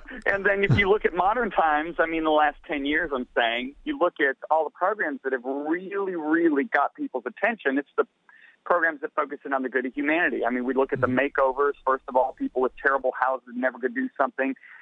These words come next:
Speaker 1: and people would come in, and people's hearts were warmed seeing them fix up the house and then surprise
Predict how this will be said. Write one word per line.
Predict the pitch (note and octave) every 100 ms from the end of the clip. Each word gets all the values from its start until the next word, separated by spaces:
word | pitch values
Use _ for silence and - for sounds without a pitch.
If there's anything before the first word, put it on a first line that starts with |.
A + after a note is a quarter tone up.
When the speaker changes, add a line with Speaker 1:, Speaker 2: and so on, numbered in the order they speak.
| _ -
Speaker 1:
and | B2
people | D3 C#3
would | C#3+ -
come | D3 C#3 C3
in, | C3 C3+
and | B2 A2+ -
people's | D#3 C#3+ C3
hearts | - - C#3+ -
were | A#2+
warmed | A2+ A#2+ C#3 C#3 C3 -
seeing | C#3 C3+ C3+
them | B2 A#2 - _ -
fix | D#3+ -
up | D3 -
the | B2+
house | - C#3 C#3 C#3 -
and | A#2+
then | B2+ -
surprise | A#2 - C#3 C#3